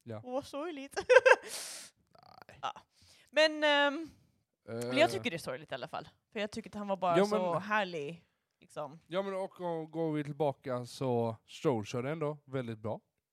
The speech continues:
Speaker 3: Trots hans skada,
Speaker 1: Trots
Speaker 3: ja.
Speaker 1: sin
Speaker 2: Ja.
Speaker 1: skada. Det såg,
Speaker 3: Absolut.
Speaker 1: det, nu såg faktiskt inte ut som att han, ah, hade så mycket problem.
Speaker 2: Nej, precis.
Speaker 3: Han lyfte ju inte händerna
Speaker 1: Eh.
Speaker 3: jättemycket,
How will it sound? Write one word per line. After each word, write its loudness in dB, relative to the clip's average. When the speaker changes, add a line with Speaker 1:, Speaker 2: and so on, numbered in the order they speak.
Speaker 3:
Trots 0
hans -2
skada, 2
Speaker 1:
Trots 4
Speaker 3:
ja. -4
Speaker 1:
sin -2
Speaker 2:
Ja. 0
Speaker 1:
skada. 4
Det -6
såg, -2
Speaker 3:
Absolut. -10
Speaker 1:
det, -4
nu 4
såg -2
faktiskt 2
inte -4
ut -2
som -8
att -4
han, -2
ah, 0
hade -2
så -12
mycket -8
problem. 0
Speaker 2:
Nej, 2
precis. -4
Speaker 3:
Han 2
lyfte -2
ju -2
inte -2
händerna 0
Speaker 1:
Eh. -2
Speaker 3:
jättemycket, -4